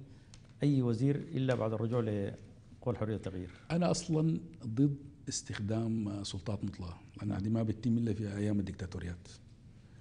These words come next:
Speaker 2: أنا داير أشتغل في ظل نظام يحترم المؤسسات، نظام يقوم على يعني احترام الآخر والتشاور،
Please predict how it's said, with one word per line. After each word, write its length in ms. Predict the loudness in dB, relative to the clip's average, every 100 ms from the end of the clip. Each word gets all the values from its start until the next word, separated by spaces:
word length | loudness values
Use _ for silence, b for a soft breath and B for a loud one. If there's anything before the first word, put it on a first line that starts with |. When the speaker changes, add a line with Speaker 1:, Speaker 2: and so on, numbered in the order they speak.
| B B -10
Speaker 2:
أنا 80 | -2
داير 180 | 2 2
أشتغل 540 | 0 0 2 4 4
في 180 | 2 0
ظل 220 | 0 -2
نظام 500 | -2 -2 0 0 0
يحترم 440 | -2 -4 -4 -4 -2
المؤسسات، 840 | -4 -6 -8 -4 2 4 2 0 -16 B B B B
نظام 520 | -4 0 4 6 6
يقوم 460 | 6 4 2 4 4
على 560 | 2 2 0 0 -2
يعني 420 | -2 -2 0 0 -2
احترام 480 | -8 -8 -2 0
الآخر 640 | 0 2 0 2 2 4 2
والتشاور، 800 | -2 -4 -6 2 6 8 6